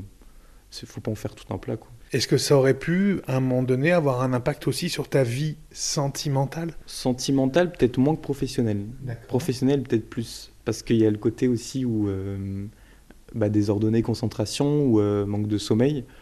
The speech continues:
Speaker 1: Moi, ça pouvait arriver que le psychiatre, euh, quand j'étais plus jeune, me disait, « Bah, tes horaires peuvent être aménagés parce que du coup, bah,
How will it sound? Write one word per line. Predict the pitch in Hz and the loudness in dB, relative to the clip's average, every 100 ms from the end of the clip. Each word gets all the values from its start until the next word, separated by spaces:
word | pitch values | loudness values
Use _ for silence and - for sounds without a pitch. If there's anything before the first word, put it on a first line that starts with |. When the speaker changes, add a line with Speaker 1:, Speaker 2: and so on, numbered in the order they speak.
| - - | -16 -6
Speaker 1:
Moi, | 113 | -4
ça | 120 | -4
pouvait | - 110 | -4 0
arriver | 104 104 104 120 | 2 2 2 -2
que | - | -4
le | 101 | -6
psychiatre, | 98 - - 117 - - | -6 -8 0 0 0 -2
euh, | 104 98 95 95 101 - - | 0 0 -2 -4 -8 -12 -8
quand | 107 | -6
j'étais | 95 - | -6 -6
plus | - 107 | -6 -6
jeune, | 98 120 113 | 0 2 2
me | 98 | 0
disait, « | 95 95 104 110 | -4 -2 0 2
Bah, | 101 98 95 95 101 101 - | 0 -2 -4 -6 -8 -10 -10
tes | - 101 | -4 0
horaires | 107 113 | 2 2
peuvent | 101 - 117 | 0 4 6
être | 110 - | 6 4
aménagés | 110 104 104 101 120 139 - - - - | 2 4 2 4 4 2 -4 -20 -20 -8
parce | - - | -6 -2
que | 117 | -2
du | 101 | -4
coup, | - - | -6 -6
bah, | 117 101 98 98 | -2 0 0 0